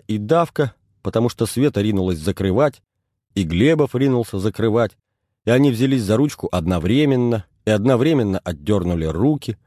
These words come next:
взглянули друг на друга и отвели глаза.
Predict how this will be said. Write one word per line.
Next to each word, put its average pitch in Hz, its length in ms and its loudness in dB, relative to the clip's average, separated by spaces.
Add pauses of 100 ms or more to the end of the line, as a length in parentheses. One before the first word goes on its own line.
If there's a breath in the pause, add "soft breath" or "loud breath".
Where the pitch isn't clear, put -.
(560)
взглянули 127 540 2
друг 131 220 -2
на 120 120 2
друга 107 380 0 (220)
и 90 80 0
отвели 90 340 0
глаза. 78 460 -2